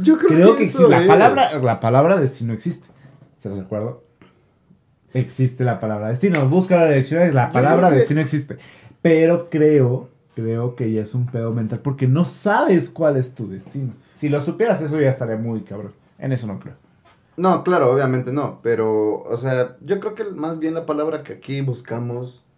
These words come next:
Speaker 1: este, em, estimados compañeros,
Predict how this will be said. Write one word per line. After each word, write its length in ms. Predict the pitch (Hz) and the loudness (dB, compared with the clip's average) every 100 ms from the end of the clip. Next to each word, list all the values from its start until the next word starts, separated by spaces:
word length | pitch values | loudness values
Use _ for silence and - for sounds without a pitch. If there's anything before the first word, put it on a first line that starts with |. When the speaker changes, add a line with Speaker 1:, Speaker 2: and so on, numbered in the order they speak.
| _ _ _ _ _ | _ _ _ _ _
Speaker 1:
este, 640 | 98 95 - 95 92 90 85 85 - - - - - _ | -18 -18 -10 -6 -6 -6 -12 -20 -20 -20 -20 -20 -20 _
em, 320 | - 98 92 95 | -12 -10 -10 -12
estimados 380 | - 107 101 | -12 -10 -10
compañeros, 480 | - 95 113 170 202 | -12 -8 -4 -4 -4